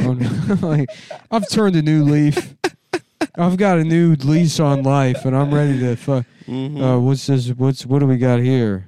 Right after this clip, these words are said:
Speaker 1: A pair of tits?
Speaker 2: Mm-hmm.
Speaker 1: Be still, my communist heart. Think not of what, what is only, what be, can only be described as rape in, under the capitalist paradigm, but in communism,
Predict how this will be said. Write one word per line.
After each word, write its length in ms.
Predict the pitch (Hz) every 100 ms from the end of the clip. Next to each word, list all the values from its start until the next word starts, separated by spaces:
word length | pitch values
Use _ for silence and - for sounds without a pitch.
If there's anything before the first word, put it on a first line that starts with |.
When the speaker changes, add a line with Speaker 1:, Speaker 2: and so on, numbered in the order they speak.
| _
Speaker 1:
A 60 | 117
pair 300 | - 143 139
of 80 | 113
tits? 540 | - 143 180 - -
Speaker 2:
Mm-hmm. 460 | - 135 - 113 104 - 127 151 - - - - _ _ _ _ _ _ _ 123
Speaker 1:
Be 200 | 147 160
still, 540 | - - 160 147 123
my 200 | 113 110
communist 680 | - 117 117 120 117 113 -
heart. 380 | 120 117 120 - - _ _ _ _ -
Think 360 | - 147 135
not 340 | 127 127 120 110
of 240 | 104 101
what, 220 | 104 113 71 -
what 420 | - 85 101 113 113
is 200 | 120 110
only, 320 | 120 113 98 -
what 220 | 104 117
be, 220 | 104 110 - 120
can 140 | 117
only 240 | 127 139
be 160 | 117 113
described 560 | 104 101 - 110 101 101
as 140 | 92
rape 280 | 104 101 95
in, 240 | 90 92 -
under 240 | 110 101
the 100 | 92
capitalist 640 | 95 - 104 - 95 95 -
paradigm, 560 | 101 98 92 92 90 - _ _ _ _ _ _ -
but 80 | 107
in 180 | 101
communism, 920 | 98 - 113 110 104 95 92 90 95